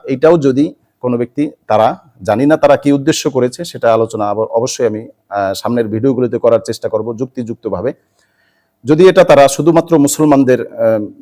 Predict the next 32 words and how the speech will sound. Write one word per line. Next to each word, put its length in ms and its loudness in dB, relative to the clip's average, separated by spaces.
প্রতি 260 0
সহানুভূতিশীল 960 2
হওয়ার 260 2
জন্য, 240 -2
মুসলমানদের 720 -4
প্রতি 260 -8
আন্তরিকতা 520 0
দেখার 300 -2
জন্য, 280 -4
শুধুমাত্র 480 -2
আল্লাহ 240 2
তাআলার 320 2
জন্য 400 -2
ইখলাসের 400 0
সাথে 360 -6
কোনো 200 -2
ব্যক্তিকে 320 -6
অ্যাটাক 240 0
করার, 220 4
আহ, 1000 -8
নিয়তে 520 2
না, 380 6
আহ, 120 -2
কোনো 160 4
ব্যক্তিকে 400 0
অ্যাটাক 320 0
না 200 2
করার 260 4
জন্য 200 -2
এটা 140 -2
করে 220 2
থাকে, 360 -2